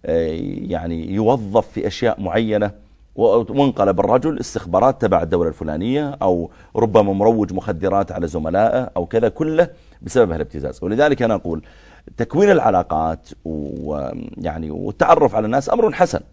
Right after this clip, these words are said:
أحد ما يقول للناس: "بعد اقعد في بيتك ولا تكون علاقات مع أحد"، لكن انضبط أنت في من تتعرف عليه.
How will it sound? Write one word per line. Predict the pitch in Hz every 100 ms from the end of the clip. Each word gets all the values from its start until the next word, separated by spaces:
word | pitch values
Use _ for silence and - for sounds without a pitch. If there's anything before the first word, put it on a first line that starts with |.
| _ _ -
أحد | - 107
ما | 95
يقول | 101 107 98
للناس: | 90 80 -
"بعد | 78 78
اقعد | 76 78 71
في | -
بيتك | 85 71 -
ولا | 73
تكون | 71 76 73 76
علاقات | 92 76 76 -
مع | 76
أحد"، | - - - - -
لكن | 117 156 151 170 180 - _ - - - 165
انضبط | 180 135 104 - 131
أنت | 147 143
في | 120
من | 107 90
تتعرف | 80 80 90 98 -
عليه. | 67 -